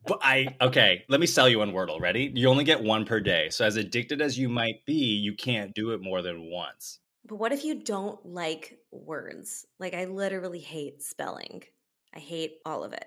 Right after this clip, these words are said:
Speaker 2: And the words that I'm seeing them use are not
Speaker 1: It makes you better at it.
Speaker 2: There was a word that was like a type of bird the other day, Eddie. I'm not, I can't.
Speaker 1: Okay, this is, this is one of the worst days of my life. There was, was one day that the Wordle was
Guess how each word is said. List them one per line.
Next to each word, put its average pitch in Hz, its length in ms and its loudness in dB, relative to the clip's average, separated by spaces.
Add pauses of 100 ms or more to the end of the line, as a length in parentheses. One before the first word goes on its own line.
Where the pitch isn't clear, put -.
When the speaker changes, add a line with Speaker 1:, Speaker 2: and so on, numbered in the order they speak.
Speaker 2:
And 226 120 0
the 240 60 4
words 208 300 2
that 262 100 -2
I'm 233 120 -2
seeing 202 320 -4
them 175 140 -6
use 165 320 -6 (120)
are 180 100 -6
not 175 400 -2 (340)
Speaker 1:
It 233 100 0
makes 262 180 6
you 262 40 4
better 302 240 12
at 90 140 6
it. 80 120 -4 (180)
Speaker 2:
There 311 100 -4
was 320 160 -6
a 294 60 -4
word 240 180 -4
that 240 100 -8
was 220 120 -12
like 220 100 -8
a 208 80 -6
type 233 240 -8
of 165 180 -10
bird 175 400 -4
the 143 180 -6
other - 180 -8
day, - 260 -8
Eddie. - 400 -4
I'm 202 180 -2
not, 214 360 0
I 190 60 -6
can't. 180 500 -4
Speaker 1:
Okay, 127 440 6
this 135 200 4
is, 143 120 2
this 127 160 0
is 131 120 2
one 123 100 2
of 113 80 0
the 107 60 2
worst 104 200 2
days 95 160 -2
of 90 60 -6
my 87 100 0
life. 87 300 0
There 101 120 -2
was, 98 180 -4
was 98 260 -6
one 101 180 -2
day 101 120 0
that 95 240 -2
the 95 320 -4
Wordle 98 280 -2
was 87 240 -6